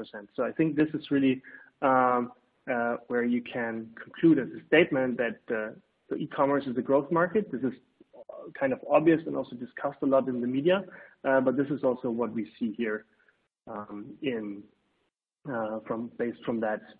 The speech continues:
from that question. And so when you see all that growth and you see the, those, those trends which are coming, which may,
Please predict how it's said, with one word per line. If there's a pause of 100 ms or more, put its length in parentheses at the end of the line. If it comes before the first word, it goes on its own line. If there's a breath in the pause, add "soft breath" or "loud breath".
(160)
from
that
question. (1500)
And (920)
so
when
you
see
all
that
growth
and
you (120)
see
the,
those, (140)
those (100)
trends
which
are (140)
coming, (180)
which (240)
may,